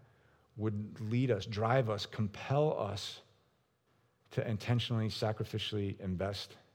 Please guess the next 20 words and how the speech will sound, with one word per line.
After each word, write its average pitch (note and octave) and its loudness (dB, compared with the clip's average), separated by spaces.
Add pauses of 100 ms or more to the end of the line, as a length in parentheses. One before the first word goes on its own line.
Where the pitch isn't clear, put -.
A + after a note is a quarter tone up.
(380)
in F2+ -4
other F2 -4
people. F2 -8 (3250)
So - 2
what A#2 8
is D3 8
it A#2+ 2 (240)
that A#2+ 0
God A2 4
is G2+ -2
saying G#2 0
to G2+ -6
you F2+ -4 (180)
about F#2 -4
change? F#2 -6 (760)
Maybe E3 8
today C3 8
is A#2 4
the A2+ 0
day F#2+ 0